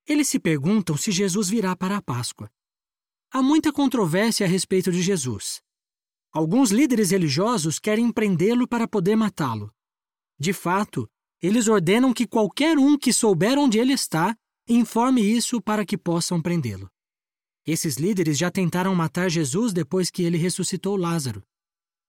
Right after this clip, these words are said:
Por esse motivo, alguns talvez duvidem que Jesus aparecerá em público. Jesus chega a Betânia na sexta-feira,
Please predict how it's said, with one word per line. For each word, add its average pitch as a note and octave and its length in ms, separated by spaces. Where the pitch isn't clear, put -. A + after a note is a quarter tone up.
Por D4+ 140
esse B3+ 220
motivo, D3 580
alguns A#3+ 380
talvez B3 380
duvidem B3+ 500
que B3+ 140
Jesus G3 340
aparecerá F#3+ 600
em D#3+ 80
público. G2+ 540
Jesus A#3 460
chega G3 380
a F3 40
Betânia D3+ 560
na F3+ 140
sexta-feira, F3+ 800